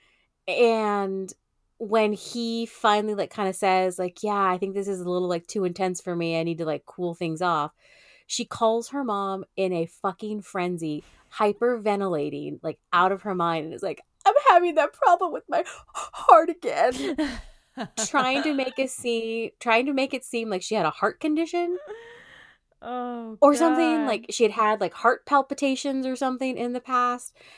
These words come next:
Speaker 1: not trying to diminish her health or anything. She probably, you know, maybe there was something wrong with her,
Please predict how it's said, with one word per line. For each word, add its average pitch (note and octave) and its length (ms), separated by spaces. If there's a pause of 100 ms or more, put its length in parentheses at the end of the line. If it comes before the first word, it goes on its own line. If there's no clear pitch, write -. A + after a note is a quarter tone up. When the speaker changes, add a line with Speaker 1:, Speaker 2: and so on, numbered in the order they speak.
(200)
Speaker 1:
not A3+ 360
trying A#3+ 540
to G3+ 420
diminish F#3+ 460
her F#3+ 140
health F#3 420
or F#3 160
anything. F3+ 400
She F3+ 140
probably, F3 400
you E3+ 120
know, D3+ 100
maybe D3+ 220
there G3 140
was F#3 220
something F3+ 240
wrong E3 180
with E3 140
her, D#3+ 180